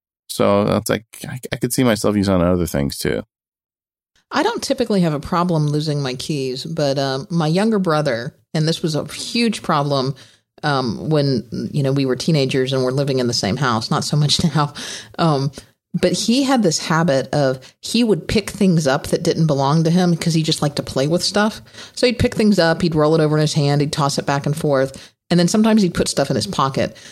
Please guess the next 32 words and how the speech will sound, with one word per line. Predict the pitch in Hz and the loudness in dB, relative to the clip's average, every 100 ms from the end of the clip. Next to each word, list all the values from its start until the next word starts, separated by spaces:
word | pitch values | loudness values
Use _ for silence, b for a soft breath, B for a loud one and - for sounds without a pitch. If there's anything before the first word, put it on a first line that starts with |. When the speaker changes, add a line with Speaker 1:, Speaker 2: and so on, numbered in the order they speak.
| B | B
Speaker 2:
So | 185 | -2
he | 170 220 | 2 4
was | 233 | 4
notorious | 208 151 - 196 180 139 127 | 4 2 2 2 4 2 0
for | 160 | -2
picking | - 190 185 | -2 0 2
up | 180 | 0
your | 165 | 0
keys | 143 - 147 | -2 0 0
and | 147 | 0
putting | - 160 | 0 0
it | 139 131 - | 0 -2 0
in | 147 | 0
his | 139 113 | 0 0
pocket | - 147 139 | -2 0 0
and | 135 | 0
walking | 127 120 131 | -2 -2 -2
away | 139 233 | 2 2
with | 214 127 | 2 2
it | 117 90 B B B | 0 0 B B B
just | - 220 | -2 0
because | 220 208 185 | 2 2 2
he | 180 | 2
liked | 165 151 - | 2 0 -2
to | 151 | -2
fidget | - 170 127 - | 0 0 0 -2
with | - | -4
things | - - - - | -4 -4 -4 -4
and | 113 | -2
fiddle, | 160 139 - | 0 0 0
you | 156 | 0
know. | 104 120 | 2 -2